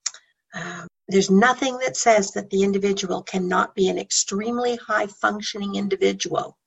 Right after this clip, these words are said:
I've even had a judge, all right, extremely high functioning individuals in their professional life. But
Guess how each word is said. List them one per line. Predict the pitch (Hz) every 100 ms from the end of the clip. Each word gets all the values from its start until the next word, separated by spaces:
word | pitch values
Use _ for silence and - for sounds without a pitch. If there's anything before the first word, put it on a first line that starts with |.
| - -
I've | 190
even | 247 269
had | 240 190
a | 156
judge, | 190 202 165 - - - _ _ -
all | 85
right, | - 208 - - 156
extremely | - - 220 294 311 285
high | 202 214 208 208
functioning | - 214 208 - 202 190
individuals | 190 190 190 190 190 165 165 - - _ - _ -
in | 214 196 196
their | 196 190 185 - _ _ _ -
professional | 208 269 311 - 185 170
life. | 175 190 - - -
But | 190 202 196 - -